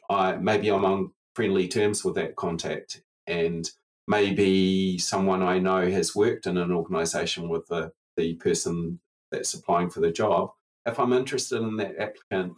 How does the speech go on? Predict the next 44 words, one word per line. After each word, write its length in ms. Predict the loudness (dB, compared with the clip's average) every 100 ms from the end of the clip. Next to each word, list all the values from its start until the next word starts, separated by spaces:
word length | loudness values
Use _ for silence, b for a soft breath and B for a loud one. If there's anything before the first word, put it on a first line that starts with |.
| 0
then 180 | 2 4
I 140 | 4
will 300 | 6 6 4
contact 600 | 2 -2 0 0 -2 -2
my 300 | 0 0 0
friend 480 | 0 0 2 0 -2 -6
and 440 | -4 -4 -4 -6 -8 _ _
say, 440 | -6 0 2 0 -2 _ -10
"Hey, 160 | -2 2
I'm 300 | 2 0 -2
thinking 300 | -2 -2 0
about 260 | 0 0 2
hiring 340 | 2 2 0
this 160 | -2 0
person. 560 | 2 2 2 -2 -2 -10 _ _ -2
Looks 200 | 0 0
like 200 | 0 2
you 200 | 2 4
worked 400 | 4 4 -2 -18 _ _ -8
in 180 | -4 0
the 80 | 0
same 280 | 2 2 4
organisation 920 | 4 2 0 2 0 0 0 -2 -4 _ _ _
a 60 | -6
few 180 | 0 2
years 300 | 2 2 0
ago. 360 | -2 -2 -2 -6 _ _ -4
Do 120 | 0
you 140 | 2 2
know 280 | 4 4
them 160 | 4 2
and 200 | 0 0
can 200 | -2 0
you 100 | -2
tell 220 | 0 2
me 120 | 2
something 320 | 0 -2 -2 -2
about 320 | 0 -2 0
them?" 280 | -2 -2 -6 _ _ -6
In 200 | 0 2
that 200 | 2 0
respect, 480 | -2 -2 -2 -4 0
I 280 | 0 2 0
will 360 | 0 -2 -4